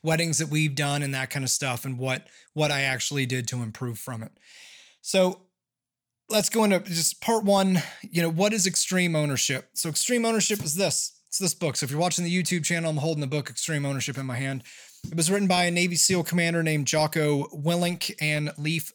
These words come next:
Babin. Uh, they based the book off of what they did in Ramadi, Iraq in the year two thousand seven. They, uh,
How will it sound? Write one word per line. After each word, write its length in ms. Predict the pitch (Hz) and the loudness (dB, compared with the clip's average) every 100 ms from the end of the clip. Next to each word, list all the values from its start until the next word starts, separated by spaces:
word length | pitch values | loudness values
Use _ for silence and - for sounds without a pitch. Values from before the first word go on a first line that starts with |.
| 139 | -8
Babin. 480 | 135 147 139 117 107 - - - - - | -4 -2 -2 -4 -6 -14 -20 -20 -12 -4
Uh, 380 | 135 123 - - - _ _ _ _ _ _ _ _ _ _ _ - | 0 0 -2 -8 -16 _ _ _ _ _ _ _ _ _ _ _ -10
they 640 | 147 147 180 208 214 220 | -4 2 4 4 4 2
based 680 | 160 160 165 185 - - | 2 2 2 2 -2 0
the 80 | 151 | 0
book 380 | 135 151 139 - - - _ _ | 2 0 0 -4 -8 -10 _ _
off 240 | 151 151 170 | -2 -2 -2
of 160 | 127 | -4
what 240 | 139 151 156 | 0 -2 0
they 140 | 151 | -2
did 400 | 139 143 139 135 | 0 0 0 -2
in 400 | - 147 143 143 | -4 -2 -2 -2
Ramadi, 520 | 139 139 139 147 143 | -4 -4 -2 -2 -2
Iraq 520 | 135 131 131 131 - - | -2 -2 -2 -4 -8 -10
in 120 | 151 | -6
the 80 | 143 | -4
year 300 | 135 131 131 | -4 -4 -4
two 240 | 120 - 156 | -6 -8 -6
thousand 640 | 147 135 127 127 120 120 | -4 -4 -4 -4 -6 -2
seven. 680 | - - 127 113 117 113 - - - - - _ | -2 -2 -4 -6 -8 -10 -14 -20 -20 -20 -20 _
They, 680 | 131 143 143 143 143 135 135 | -4 0 2 2 2 0 -2
uh, 440 | 143 131 120 - | -4 -2 -4 -6